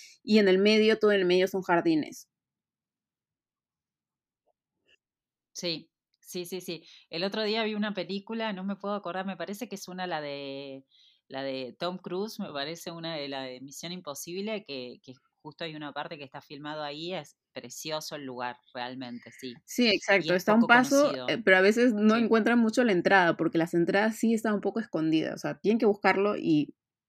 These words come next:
Speaker 1: se van a dar cuenta que es fácil de llegar, solamente que, o lo han visto en muchas películas o series, incluso en la última serie de Emily in Paris, eh, pues este uno de los parques era uno de los fijos que siempre, siempre lo pasaban.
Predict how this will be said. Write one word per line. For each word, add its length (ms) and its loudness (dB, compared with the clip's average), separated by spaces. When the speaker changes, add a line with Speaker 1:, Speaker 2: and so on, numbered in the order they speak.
Speaker 1:
se 120 -4
van 140 4
a 20 6
dar 120 4
cuenta 200 2
que 80 2
es 80 0
fácil 260 0
de 80 4
llegar, 300 2
solamente 460 -2
que, 260 -10
o 140 10
lo 100 12
han 100 10
visto 200 8
en 80 12
muchas 240 8
películas 480 2
o 80 2
series, 340 2
incluso 500 2
en 120 4
la 80 6
última 340 4
serie 500 2
de 180 6
Emily 240 6
in 100 4
Paris, 560 0
eh, 220 -2
pues 180 -4
este 200 -4
uno 140 0
de 60 4
los 420 2
parques 320 0
era 260 2
uno 160 2
de 60 4
los 160 2
fijos 280 -4
que 220 -8
siempre, 420 -2
siempre 220 -4
lo 80 -4
pasaban. 340 -6